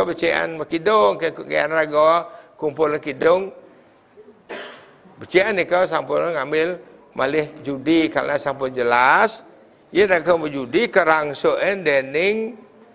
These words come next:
catur kala. Eh. Makin sang kala wisaya. Nika ngeranjing. Ibu ngeranjing, di benang antap, peninggal niki ampun penepuk ni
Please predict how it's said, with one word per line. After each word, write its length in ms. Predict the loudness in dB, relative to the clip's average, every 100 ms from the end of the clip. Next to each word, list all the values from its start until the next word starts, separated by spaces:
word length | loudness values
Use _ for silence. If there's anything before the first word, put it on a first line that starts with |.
| _ _ _
catur 560 | -2 0 0 -2 -2 -2
kala. 800 | 0 0 4 4 6 4 2 -2 -8 -18 -10
Eh. 320 | -2 -2 -2 -8 -20 -20 -20 -20 -20 -20 -20 -20 -20 -20 -20 -20 -20 -20 -20 -20 -20 -8
Makin 560 | -6 0 2 2 2 -2
sang 240 | 0 0
kala 320 | 2 2 4 4
wisaya. 640 | 2 2 2 4 4 6 6 6 6 2 -2 -10 -20 -20 _ _ _ _
Nika 280 | -14 0 0
ngeranjing. 880 | 4 4 2 2 2 2 0 -4 -14 -18 -20 _ _ -20 -20 _ _ _ -4
Ibu 260 | -2 2 2
ngeranjing, 800 | 2 0 0 -2 0 2 0 -2 -6 -16 -20 -20 _
di 80 | -6
benang 400 | -2 0 0 2
antap, 640 | 0 -2 2 4 4 -2 -20 -20 _ _ -20 _
peninggal 560 | -4 -2 0 4 6 4
niki 320 | 0 0 2
ampun 400 | 2 2 0 0
penepuk 320 | -2 0 0
ni 80 | 2